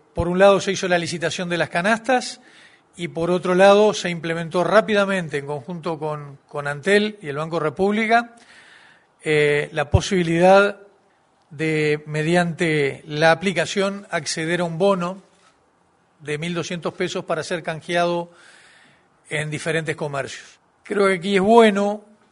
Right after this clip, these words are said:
porque esto complementaba lo que era la licitación, que fue adjudicada a dos grandes superficies, a Polakov y a Tata. Esto brindaba la posibilidad de que derramara en pequeños comercios, medianos comercios a lo largo y ancho del país.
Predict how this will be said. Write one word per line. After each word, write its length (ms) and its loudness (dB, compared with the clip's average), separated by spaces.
porque 460 -4
esto 240 -4
complementaba 760 2
lo 160 -4
que 80 -6
era 140 0
la 100 0
licitación, 800 -4
que 100 -10
fue 220 -4
adjudicada 840 -2
a 20 -2
dos 140 -2
grandes 300 -6
superficies, 880 -8
a 120 -6
Polakov 540 0
y 160 -8
a 120 -2
Tata. 520 2
Esto 280 -2
brindaba 520 6
la 460 4
posibilidad 960 2
de 240 -8
que 140 -6
derramara 760 2
en 140 -8
pequeños 460 -4
comercios, 720 -4
medianos 400 -4
comercios 680 -8
a 60 -6
lo 120 -6
largo 280 -4
y 80 -4
ancho 220 -8
del 100 -10
país. 380 -8